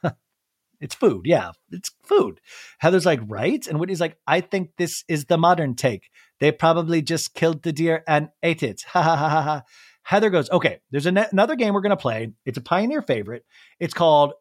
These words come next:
Who Do We Eat? No, it's called Who's on Your Wagon?" We flash over to Meredith, still <laughs> shaking that jar of butter. And Heather goes, "Okay, imagine you're on a wagon train. You're crossing the plain.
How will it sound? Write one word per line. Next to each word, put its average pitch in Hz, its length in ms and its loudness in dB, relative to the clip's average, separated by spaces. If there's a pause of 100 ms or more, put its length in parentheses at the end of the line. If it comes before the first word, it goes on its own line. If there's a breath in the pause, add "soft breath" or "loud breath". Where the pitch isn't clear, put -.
(120)
Who 196 260 0
Do 165 160 0
We 160 120 0
Eat? 131 480 -8
No, 123 160 -2
it's 110 100 -8
called 107 220 2
Who's 220 320 0
on 151 240 -2
Your 156 120 -4
Wagon?" 104 400 -10 (300 loud breath)
We 151 80 -2
flash 208 260 2
over 220 140 0
to 190 80 2
Meredith, 156 340 2
still 208 260 -4
<laughs> - 140 0
shaking 185 340 -2
that 143 160 -8
jar 151 200 0
of 151 100 2
butter. 127 320 2 (280 loud breath)
And 143 80 0
Heather 175 140 4
goes, 156 180 -2
"Okay, 180 240 2 (420 soft breath)
imagine 147 380 2
you're 294 120 4
on 320 80 4
a 302 60 4
wagon 135 300 2
train. 135 340 -2
You're 127 120 -4
crossing 139 340 0
the 302 100 -2
plain. 139 380 -2